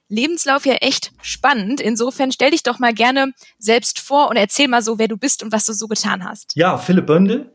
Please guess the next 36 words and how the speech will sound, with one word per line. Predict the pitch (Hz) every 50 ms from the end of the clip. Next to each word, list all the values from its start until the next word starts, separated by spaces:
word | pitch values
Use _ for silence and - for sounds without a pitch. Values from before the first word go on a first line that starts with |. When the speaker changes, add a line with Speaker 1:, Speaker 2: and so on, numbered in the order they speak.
| _ _
Speaker 2:
äh, | - 165 151 143
Geschäftsführer | 135 131 - - 160 160 - - 170 143 135 123
Beratung | - 120 123 131 127 - 156 139
Digital | 123 123 123 123 120 - 131 123
von | 120 - 123 113
Butter. | 120 139 143 - 185 175 139
Ich | 135 -
freue | - 143 143
mich | 135 131 - -
riesig, | 165 160 151 151 131 -
hier | - 160 151
bei | - - 165 143 147
euch | - 123 139 135 139
im | 131 123
Podcast | - 143 156 - - - 131 127 123 - -
zu | - 127
Gast | - 143 139 - - -
sein | 123 113 113 117
zu | 117 - - 113
dürfen. | 104 139 120 127 127 - - 156 170 180 - - - - - - -
Du | - 131 139
hast | 170 175
es | 180 - -
bereits | 175 139 143 151 147 -
erwähnt, | - 135 117 139 151 170 147
ich | 139 135 -
komme | - - 180 185 185
eigentlich | - 143 151 156 156 147 156 151 135 -
aus | - 147 143 139 - -
der | 151 139 131 127 127
Hip-Hop-Welt, | 127 - 185 208 202 - - 175 156 147 - 127 123 143 135 147 160 -
aus | - 139 - -
der | 147 131 117
weiten, | - 127 139 156 156 160 135
fernen | - - 151 139 135 135
Hip-Hop-Welt. | 123 160 151 - 131 123 113 113 120 123 139 139 -